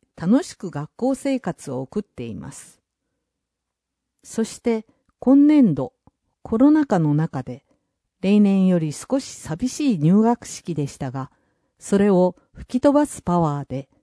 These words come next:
八幡小学校に入学してきた一年生。担任から小学校生活に必要なことをしっかりと教わりながら、これまで欠席、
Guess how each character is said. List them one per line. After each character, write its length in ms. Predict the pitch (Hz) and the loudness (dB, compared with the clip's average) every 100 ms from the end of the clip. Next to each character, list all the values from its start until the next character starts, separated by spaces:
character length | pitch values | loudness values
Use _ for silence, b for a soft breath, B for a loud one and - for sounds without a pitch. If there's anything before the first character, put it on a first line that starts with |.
| _ _ 156 | _ _ -6
八 180 | 185 | -4
幡 160 | 269 294 | 0 0
小 220 | 294 285 | 2 0
学 260 | 262 262 - | 0 -2 -2
校 220 | 175 156 | 0 2
に 200 | 135 123 | 2 2
入 260 | 139 202 247 | 2 4 4
学 260 | 254 240 | 2 -2
し 100 | - | -4
て 100 | 202 | -4
き 120 | - | -6
た 180 | - 131 - | -8 -10 -10
一 300 | 175 - 214 | -16 -2 2
年 200 | 214 165 | 2 0
生。 300 | - 127 - _ _ _ _ _ _ _ _ _ _ _ | -6 -12 -14 _ _ _ _ _ _ _ _ _ _ _
担 260 | - 240 247 | -2 4 6
任 300 | 247 240 233 | 6 4 2
か 160 | 208 | -2
ら 240 | 180 170 165 _ _ _ | -4 -6 -10 _ _ _
小 260 | - 202 254 | -10 -4 -2
学 260 | 302 294 - | -2 -4 -4
校 200 | 294 285 | -4 -4
生 280 | 269 269 | -2 -4
活 300 | - 180 - | -2 -4 -4
に 140 | 135 139 | -2 -2
必 300 | - - 226 | -4 -8 -2
要 160 | 220 | 0
な 160 | 208 160 | 0 -2
こ 100 | - | -6
と 140 | - | -12
を 260 | 147 139 - _ _ | -10 -10 -12 _ _
し 220 | - - _ | -20 -20 _
っ 60 | |
か 140 | - 320 | -4 -2
り 100 | 262 | -2
と 300 | - 139 - - | -4 -8 -10 -18
教 200 | - 233 | -6 0
わ 100 | 262 | 2
り 140 | 254 | 4
な 120 | 247 220 | 4 2
が 120 | 147 | -2
ら、 160 | 135 - _ _ _ _ _ _ - | -6 -12 _ _ _ _ _ _ -6
こ 140 | 190 | 0
れ 100 | 208 | 2
ま 160 | 202 180 | 4 2
で 200 | 151 - _ _ _ _ | -2 -8 _ _ _ _
欠 120 | 170 | -8
席、 580 | 170 - 269 - 240 226 | -8 -4 -4 -2 -6 -8